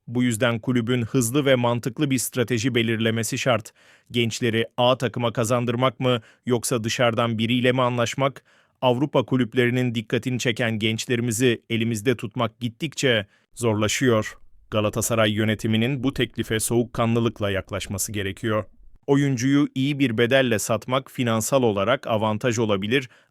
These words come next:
ama teknik kadroyu zayıflatma riski taşıyor. En iyisi bu ihtimali hesaba katıp alternatif bir ismi şimdiden belirlemek olur. Jelert ayrılırsa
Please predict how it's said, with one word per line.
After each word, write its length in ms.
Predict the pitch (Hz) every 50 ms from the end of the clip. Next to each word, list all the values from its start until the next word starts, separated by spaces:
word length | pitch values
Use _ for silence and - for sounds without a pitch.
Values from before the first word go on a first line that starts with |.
| -
ama 260 | 143 139 139 147 139
teknik 440 | - 147 139 - - 147 151 139 -
kadroyu 480 | - 139 120 104 101 98 104 110 135 143
zayıflatma 640 | 120 127 117 110 101 - 131 120 110 - 139 131 117
riski 280 | 107 - - - 147
taşıyor. 500 | - 135 117 107 - 143 139 127 107 92 92 - _ _ _ _ _ -
En 140 | 147 147 139
iyisi 480 | 127 110 104 98 - - 147 151 143 - _ _ _ -
bu 160 | 127 135 147 139
ihtimali 540 | 113 - - 117 107 101 101 104 113 143
hesaba 500 | 117 117 110 - - 113 104 101 110 135
katıp 380 | - 143 131 - 156 127 - - _ _ _ _ _ _
alternatif 720 | - 127 127 120 - 131 127 131 131 - - 147 127 -
bir 100 | 143 139
ismi 420 | 127 135 120 - - 107 98 90 - -
şimdiden 580 | - - 160 147 131 123 107 110 101 104 107
belirlemek 560 | 120 120 113 113 104 107 104 98 92 92 -
olur. 300 | 98 90 82 - - - - _ _ _ _ -
Jelert 440 | 107 104 131 117 113 113 110 - 117
ayrılırsa 640 | 110 107 104 113 113 131 135 117 - 127 117 113 107